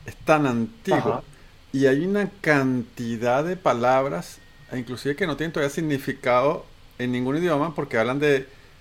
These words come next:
Speaker 1: energía cósmica, energía en diferentes niveles, dimensiones, no sé qué. O sea, que todavía la tecnología se ha ido acercando poquito a poquito. Ojo, y qué chévere que la tecnología y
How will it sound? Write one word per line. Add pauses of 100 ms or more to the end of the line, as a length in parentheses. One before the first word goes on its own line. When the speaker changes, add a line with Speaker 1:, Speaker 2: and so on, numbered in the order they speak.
(180)
Speaker 1:
energía
cósmica,
energía
en
diferentes
niveles,
dimensiones,
no
sé
qué. (400)
O
sea,
que
todavía
la
tecnología
se
ha
ido
acercando
poquito
a
poquito. (220)
Ojo,
y
qué
chévere
que
la
tecnología
y